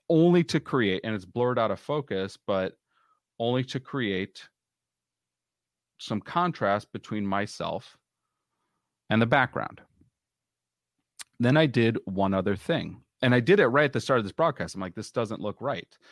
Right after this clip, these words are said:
I have just a, a, a rim light, which is just literally this tiny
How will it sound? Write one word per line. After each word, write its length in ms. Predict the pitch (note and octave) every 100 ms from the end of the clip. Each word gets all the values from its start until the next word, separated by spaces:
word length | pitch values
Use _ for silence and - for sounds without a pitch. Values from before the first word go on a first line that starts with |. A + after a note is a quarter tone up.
| - - _
I 120 | C3 D3+
have 280 | E3 D3+
just 280 | C3 B2 -
a, 280 | A2 F#2 F#2 -
a, 420 | G2 F#2 F2 E2 _ _
a 60 | F#2+
rim 240 | F2 G2
light, 260 | B2 E3 F#3+ _ _ _ _ _ _ _ _ _ _ -
which 180 | G#2+ A2
is 140 | F#2
just 320 | - G2+ -
literally 480 | G2+ G#2 A2+ A#2 G#2+
this 240 | F#2 F2+
tiny 640 | - - G#2+ A2 A2 A#2